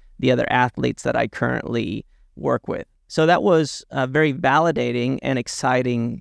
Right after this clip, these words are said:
to see happen. Now, a pleasant surprise, um, for my trip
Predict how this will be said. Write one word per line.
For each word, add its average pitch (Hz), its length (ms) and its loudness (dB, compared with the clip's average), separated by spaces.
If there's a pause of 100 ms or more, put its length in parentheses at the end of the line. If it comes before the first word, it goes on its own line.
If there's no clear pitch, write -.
(120)
to 113 640 -6 (100)
see - 240 -8
happen. - 360 -10 (1080)
Now, 170 160 4
a 180 60 4
pleasant 190 320 2
surprise, 165 840 2
um, 131 720 -2 (960)
for 147 160 2
my 127 500 0 (520)
trip 156 280 4